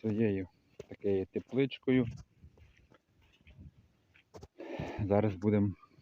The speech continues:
прибивати ось рейки по боках. Бачите, які у нас тут. Нарізали ми сорок сантиметрів товщини. Це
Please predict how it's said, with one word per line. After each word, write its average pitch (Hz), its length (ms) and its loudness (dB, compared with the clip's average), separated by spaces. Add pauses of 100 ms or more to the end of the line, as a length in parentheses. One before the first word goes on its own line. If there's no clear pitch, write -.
(140)
прибивати 98 640 4
ось 90 340 -2
рейки 120 560 4 (1120)
по 107 120 0
боках. 110 520 0 (1700)
Бачите, 101 560 0
які 120 240 -4
у 120 40 0
нас 117 300 -2
тут. - 100 -10 (480)
Нарізали 110 560 2
ми 104 240 2 (320)
сорок 107 280 2
сантиметрів 117 720 4 (480)
товщини. 110 600 2 (2000)
Це 104 240 4